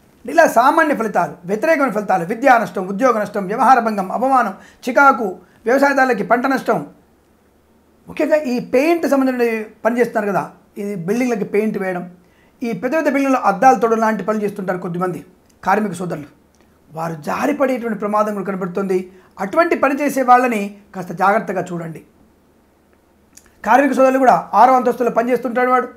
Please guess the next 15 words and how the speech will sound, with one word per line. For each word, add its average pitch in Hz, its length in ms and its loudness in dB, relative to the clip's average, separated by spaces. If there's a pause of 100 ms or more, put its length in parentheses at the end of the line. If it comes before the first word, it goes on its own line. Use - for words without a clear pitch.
(480)
సిమెంట్ 240 320 0
పని 240 140 -2
చేస్తుంటాడు, 233 440 -2 (280)
ఆ 190 40 -8
కార్మిక 220 340 0
సోదరుడు 208 180 -2
కింద 220 140 -4
పడే 208 180 -2
అవకాశం, 175 380 -6 (440)
ఎలక్ట్రీషియన్ 269 520 2
పని 247 140 2
చేస్తుంటాడు 233 320 2
పైన 226 200 4
స్తంభం 220 320 -2
ఎక్కి, - 180 -8